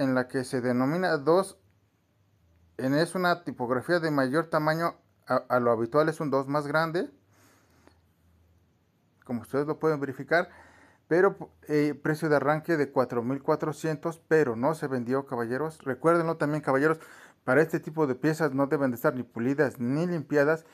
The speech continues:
Y también, caballeros, recuerden, muchas de ellas no se venden. Como lo podemos ver aquí, es un dos mucho más grande que el de lo habitual, pero desgraciadamente no se vendió.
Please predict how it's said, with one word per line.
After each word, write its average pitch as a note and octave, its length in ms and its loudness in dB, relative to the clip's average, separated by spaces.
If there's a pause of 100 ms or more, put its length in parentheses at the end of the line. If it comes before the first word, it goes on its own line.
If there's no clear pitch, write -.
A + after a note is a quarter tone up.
(200)
Y B2+ 80 -6
también, B2+ 400 -2
caballeros, C#3 480 0
recuerden, D3 540 2
muchas C#3+ 340 -2
de C#3 80 0
ellas C3 220 -4
no C#3 160 -2
se C#3+ 160 -10
venden. C3+ 440 -4 (1200)
Como A2 200 -10
lo G#2 120 -10
podemos A#2+ 400 -6
ver D3 100 0
aquí, D#3 380 -4 (240)
es C#3 160 -4
un D3 80 0
dos C#3 180 2
mucho E3+ 280 0
más D#3+ 180 -2
grande C#3+ 300 0
que C#3+ 100 -8
el B2+ 260 -8
de B2+ 100 -4
lo C#3 100 0
habitual, D#3+ 520 0 (720)
pero C#3 180 2
desgraciadamente C3+ 840 -2
no C3+ 140 -2
se C3+ 160 -4
vendió. G#2+ 400 -6